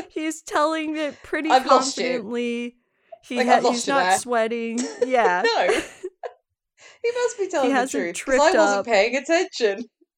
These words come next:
Speaker 1: Yeah. <laughs> There's too much going on.
Speaker 2: Yeah.
Speaker 1: But anyways, so despite all that, in March nineteen oh eight, he received a death sentence in Idaho for the murder of Steunenberg.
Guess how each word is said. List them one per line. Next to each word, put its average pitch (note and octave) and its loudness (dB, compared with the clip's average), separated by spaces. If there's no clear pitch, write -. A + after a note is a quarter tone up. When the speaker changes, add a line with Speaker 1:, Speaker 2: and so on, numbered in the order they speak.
Speaker 1:
Yeah. B3 -2
<laughs> - -8
There's - -12
too D4+ -4
much A#3+ -2
going G#3 -2
on. E3 -8
Speaker 2:
Yeah. F#3+ -4
Speaker 1:
But A#3+ -2
anyways, G3 -4
so A3+ -4
despite B3 -4
all G3 -2
that, E3+ -4
in G3+ -8
March A#3 -6
nineteen A#3 -8
oh G3 -4
eight, E3+ -8
he A3+ -6
received G#3+ -8
a G3+ -6
death G#3+ -4
sentence E3+ -10
in F3+ -10
Idaho E3 -6
for E3+ -16
the F3 -8
murder E3+ -6
of D#3+ -10
Steunenberg. C#3+ -12